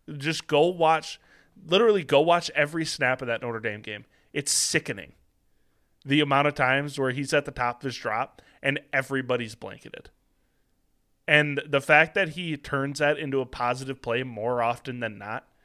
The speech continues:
I mean, he was pressured twenty times on forty-five dropbacks in that game, sacked seven times. He was fighting for his life <laughs> in that game. And he threw two bad interceptions in that game,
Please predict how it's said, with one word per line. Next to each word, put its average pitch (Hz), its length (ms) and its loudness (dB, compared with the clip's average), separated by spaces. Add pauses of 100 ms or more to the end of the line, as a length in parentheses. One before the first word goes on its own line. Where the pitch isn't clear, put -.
(260)
I 135 80 2
mean, 175 100 0
he 175 120 -4
was 254 180 -6
pressured 185 480 -2 (320)
twenty 180 480 -2
times 131 640 -4 (400)
on 135 160 -2
forty-five 156 640 -2
dropbacks - 680 -8
in 147 160 -10
that 123 220 -4
game, 117 240 -12 (600)
sacked 185 380 2
seven 170 500 -2
times. 139 540 -4 (540)
He - 160 -2
was 269 180 0
fighting 175 300 2
for 143 180 -6
his 143 240 -6
life 107 560 -4 (160)
<laughs> 190 100 -2
in 196 140 2
that 117 220 -2
game. 101 300 -8 (1080)
And 156 160 6
he 185 140 0
threw 208 240 -4
two 196 240 -6
bad 151 320 2
interceptions 127 640 -4
in 107 80 -16
that - 160 -16
game, - 180 -18